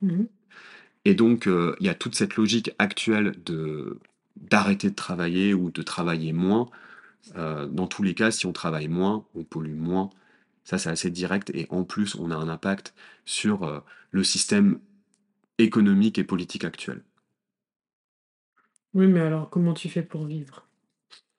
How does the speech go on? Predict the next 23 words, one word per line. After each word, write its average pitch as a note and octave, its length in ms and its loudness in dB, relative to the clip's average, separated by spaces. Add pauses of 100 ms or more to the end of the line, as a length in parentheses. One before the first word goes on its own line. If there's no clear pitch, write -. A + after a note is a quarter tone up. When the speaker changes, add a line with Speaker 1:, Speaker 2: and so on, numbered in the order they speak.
(280)
Speaker 2:
Tu G2 160 -4
peux, A#2+ 320 8
euh, F2 280 4
réduire, G#2 500 4
euh, E2+ 240 -2
tes, F2 340 -2
euh, D2+ 260 -4 (520)
ta F2 120 -2
consommation. F#2+ 680 0
Il D3 40 -2
faut - 120 -4
aussi E2+ 180 -4
se - 140 -4
repenser G2+ 640 0
un G2 80 0
petit - 180 -8
peu G#2 180 -4
qu'est-ce G2 180 -4
que F#2 80 -6
j'ai E2+ 160 -4
réellement F#2+ 340 2
besoin, F#2 400 -2
moi, G2 360 -2